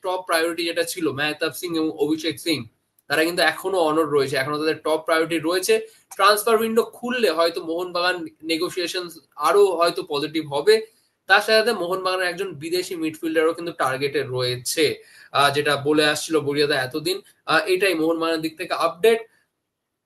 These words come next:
ইস্ট বেঙ্গল থেকে এখনো সেরকম ডেভেলপমেন্ট হয়নি। ইস্ট বেঙ্গলও কিন্তু বাকি বিদেশি স্লটগুলো ফুলফিল করার চেষ্টা করছে, তারা ইতিমধ্যে প্লেয়ার শর্টলিস্ট করছে।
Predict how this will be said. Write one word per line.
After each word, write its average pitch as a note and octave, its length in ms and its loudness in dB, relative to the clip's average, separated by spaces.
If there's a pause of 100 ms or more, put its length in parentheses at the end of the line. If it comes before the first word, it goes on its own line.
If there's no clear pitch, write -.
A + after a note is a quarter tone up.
ইস্ট A#3+ 260 0
বেঙ্গল A#3 260 4
থেকে A#3 180 0
এখনো G#3+ 340 -2
সেরকম G#3+ 280 0
ডেভেলপমেন্ট F#3+ 420 -2
হয়নি। F#3 380 0
ইস্ট E3 220 -6
বেঙ্গলও F3+ 280 -2
কিন্তু F#3 260 -6
বাকি D3 400 -6
বিদেশি F3 280 -8
স্লটগুলো E3+ 440 -2
ফুলফিল E3+ 380 -8
করার E3 220 0
চেষ্টা E3 360 -4
করছে, E3 160 -2
তারা D#3+ 120 0
ইতিমধ্যে D#3+ 340 -4
প্লেয়ার D#3 280 0
শর্টলিস্ট D3+ 520 -6
করছে। G3+ 500 2